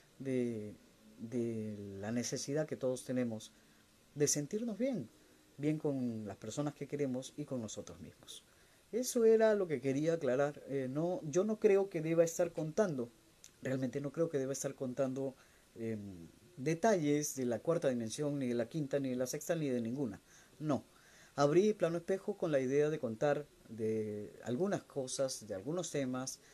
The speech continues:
porque van muy, muy, muy cercanos al sentimiento, a la sensación humana y al, y al problema del ser humano para poderse encontrar a sí mismo, para poderse abrir hacia los demás, para poder entender lo que sucede a su alrededor y consigo mismo.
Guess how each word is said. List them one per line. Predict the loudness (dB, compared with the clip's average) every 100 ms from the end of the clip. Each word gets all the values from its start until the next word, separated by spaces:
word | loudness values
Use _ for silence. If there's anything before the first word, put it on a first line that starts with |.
| -20 -20 -16 2
porque | 2 4 2 2
van | 2 0 2
muy, | 2 0 0
muy, | -2 -2 0
muy | -2
cercanos | 0 -2 0 -2 -2 -2
al | -2
sentimiento, | -2 -4 -2 0 0 0
a |
la | 0
sensación | -2 -6 -6 -6 -6
humana | -4 -2 -2 -6 -16 -16 0
y | 4
al, | 4 2 0
y | 0
al | 2 0 -6 2
problema | 4 4 4 4 4 0
del | 0
ser | -4
humano | -4 -2 -2 -4 -8 -18 _ -2
para | -2
poderse | 0 -2 4 4 4 -2
encontrar | -8 -8 -2 2 2
a |
sí | 0 -4
mismo, | -4 -6 -6
para | -4 -4
poderse | -2 -2 0
abrir | 0 2 2
hacia | 2 -2
los | -4
demás, | -4 -2 -2 -4 -18 -2
para | -2 2
poder | 2 2
entender | 0 0 4 4 4
lo | 2
que | -4
sucede | -8 -4 0 0
a | 0
su | -2
alrededor | 0 2 2
y | 0
consigo | -2 -4 -4
mismo. | -4 -6 -12